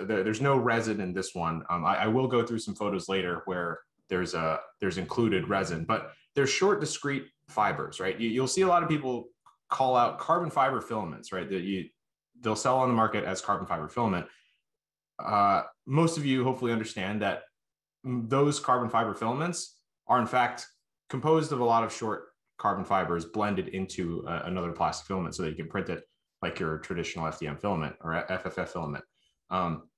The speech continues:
continuous fibers are a different story. And if you, if you have worked with carbon fiber composites in the past or any sort of composites, um,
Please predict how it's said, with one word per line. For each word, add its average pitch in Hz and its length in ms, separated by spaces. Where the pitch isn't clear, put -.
continuous 190 400
fibers 110 640
are 104 420
a 92 120
different 107 280
story. 107 380
And 98 240
if 117 280
you, 127 520
if 123 100
you 151 160
have 131 280
worked 143 260
with 120 280
carbon 117 240
fiber 104 240
composites 92 520
in 85 60
the 85 40
past 110 460
or 90 80
any 92 120
sort 90 200
of 87 80
composites, 85 640
um, 85 480